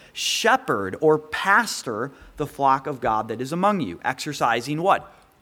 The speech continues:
Oversight. Okay, you see how all three of those are used again? Th-, those are, again, all roots of the same words we've been talking about, even if they're used as verbs.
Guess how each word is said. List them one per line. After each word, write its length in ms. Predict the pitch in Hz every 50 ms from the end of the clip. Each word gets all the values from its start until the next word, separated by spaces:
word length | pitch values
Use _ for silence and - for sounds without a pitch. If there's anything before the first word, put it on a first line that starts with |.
| - -
Oversight. 760 | 220 220 214 180 175 147 - - 110 85 - - - - - _ _ _ _ _ _ _ _ _ -
Okay, 120 | - 135
you 60 | 143 139
see 140 | - 160
how 100 | 165 156
all 220 | 147 - 156 151 147
three 180 | - - 160
of 80 | 156 147
those 160 | 156 156 143
are 80 | 143 143
used 300 | 143 151 165 170 151 151
again? 340 | 175 175 185 185 202 208 202 - - - - _ -
Th-, 120 | - 123 127
those 200 | 135 147 156 143
are, 80 | 156 135
again, 360 | 135 139 143 175 165 127 101 -
all 280 | 127 127 135 147 160 147
roots 440 | 135 143 175 180 175 175 - - -
of 200 | 156 139 135 131
the 100 | 139 131
same 300 | - - 147 151 151 143
words 240 | 147 151 151 139
we've 140 | 131 131 117
been 100 | 123 120
talking 340 | - - 139 143 139 - 123
about, 200 | 113 107 110 -
even 180 | 131 123 135 139
if 100 | 131 131
they're 100 | - 131
used 280 | 120 113 113 113 107 120
as 140 | 117 107
verbs. 440 | 110 113 165 175 147 107 87 82 -